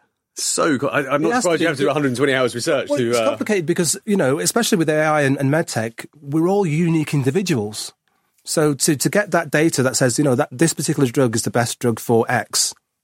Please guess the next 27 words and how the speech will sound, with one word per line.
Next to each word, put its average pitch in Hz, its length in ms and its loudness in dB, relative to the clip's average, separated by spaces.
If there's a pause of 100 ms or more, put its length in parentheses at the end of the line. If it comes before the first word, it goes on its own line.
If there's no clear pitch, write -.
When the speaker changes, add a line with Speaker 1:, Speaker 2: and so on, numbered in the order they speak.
(380)
Speaker 2:
that's, - 260 -4 (400)
you 143 60 -2
know, 113 200 -4
that's, - 380 -12
that's - 220 0
where 139 180 2
the, 131 160 0
we're 139 120 -6
now 131 140 4
going 127 200 2
towards 123 420 0
the 131 100 0
other 139 140 2
element 117 280 2
of 107 100 -4
it, 113 160 -4 (400)
is 123 140 0
quantum 139 320 0
computing, 117 600 -2 (1000)
which - 160 -2
is 123 60 0
becoming 131 360 2
a 127 40 2
very 127 260 2
Speaker 1:
Hmm. 123 60 4
Speaker 2:
interesting 117 380 -2
space. - 460 -6